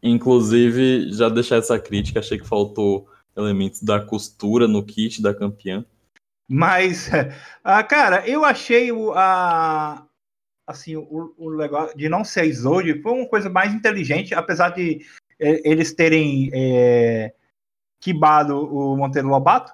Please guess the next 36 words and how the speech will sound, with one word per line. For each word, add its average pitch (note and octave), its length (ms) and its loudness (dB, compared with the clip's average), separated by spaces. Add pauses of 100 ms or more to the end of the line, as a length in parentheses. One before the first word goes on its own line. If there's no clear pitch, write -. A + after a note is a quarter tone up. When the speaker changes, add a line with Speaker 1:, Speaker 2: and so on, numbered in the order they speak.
(160)
Speaker 2:
né? F3 200 -10 (680)
Mas, D3 640 -2 (160)
<laughs> D#3 300 0
mas, D#3+ 260 2 (640)
mas F3 300 0
tirando D#4+ 360 4
isso, C4 480 2
eu G#3+ 140 2
achei B3+ 260 2
bem, A#3 500 -4
bem C4 160 -2
mais D4 220 0
interessante C#4 520 -2
que C4+ 80 -6
esse, C4+ 120 -4
"Ah, C#4 220 4
é B3 80 4
a C4+ 80 4
Isolde." A3+ 340 0
Não, A3+ 240 -2
é E3+ 80 -4
a F#3 100 4
boneca G3 600 0
da C#4 160 0
Isolde A3+ 800 -2 (500)
que F3+ 960 -6 (500)
tá E3 100 2
encapetada F3+ 880 2
lá E3+ 220 4
com F#3+ 140 -10
o - 20 -6
espí-, F3+ 280 -12
né? A3 220 0
Um E4+ 60 -4
negócio F3 320 -4
assim. A#3+ 220 -12